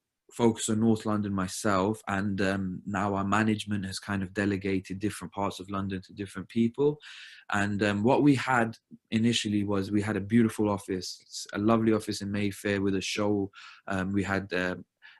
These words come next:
a development from Emaar that was in a model, which was worth about two hundred thousand pounds that we had shipped over.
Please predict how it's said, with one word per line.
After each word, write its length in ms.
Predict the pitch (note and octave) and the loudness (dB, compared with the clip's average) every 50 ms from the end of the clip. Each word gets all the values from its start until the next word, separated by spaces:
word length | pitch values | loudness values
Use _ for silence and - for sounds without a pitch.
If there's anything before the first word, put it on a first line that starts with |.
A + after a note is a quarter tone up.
| _ _ - | _ _ -8
a 80 | G2+ G2 | -8 -2
development 720 | G#2 A2 G#2 G2+ A2 G#2+ A2 G#2 - G#2 G#2 G2 - - | -2 -2 2 2 4 4 4 2 2 0 -2 -2 -4 -4
from 200 | - G2 F#2+ F#2+ | -4 -4 -4 -2
Emaar 580 | G2+ G2+ G2 G2+ G#2 G#2 G#2+ G#2+ A#2+ C#3 C3+ - | -2 -2 0 2 2 4 4 4 2 0 -2 -4
that 140 | G#2 G2 F2+ | -4 -2 -2
was 160 | G#2+ G2+ F#2+ G2 | 0 0 0 0
in 80 | G2 | 0
a 60 | G2 F#2+ | 0 0
model, 520 | G2 G#2 G#2+ G#2+ G#2+ A2 A2 B2 C#3+ C#3 | 0 2 2 2 4 4 4 4 2 2
which 160 | - G#2+ - | -2 -2 -4
was 120 | G2+ F#2+ G2+ | -4 -4 -2
worth 240 | G#2 G#2 G2 - | -2 -2 -2 -2
about 400 | F#2+ F2+ F#2 F#2 F2+ F2 E2+ - - _ _ _ _ | -4 -2 0 0 0 0 -2 -4 -10 _ _ _ _
two 80 | - A2 | -4 -4
hundred 220 | G#2 G2 G2 F#2 | -2 -2 -4 -4
thousand 420 | - F#2+ F#2+ G2 F#2+ F#2+ F#2+ F2+ F2+ | -4 -2 -2 -2 -2 -2 -4 -6 -6
pounds 400 | - G#2 G2+ G2+ G#2 A2 A2 G#2+ | -4 -2 -2 0 0 0 -2 -2
that 160 | F#2+ F2 E2+ | -2 -4 -2
we 80 | G2 | -4
had 120 | F2+ F2 - | -4 -6 -6
shipped 300 | - - A2 G#2 - - | -4 -4 -4 -4 -4 -4
over. 480 | G2+ G2+ G2 F#2 - G2+ G2+ G#2 G#2 | -4 -2 -2 -2 -2 -2 -4 -4 -4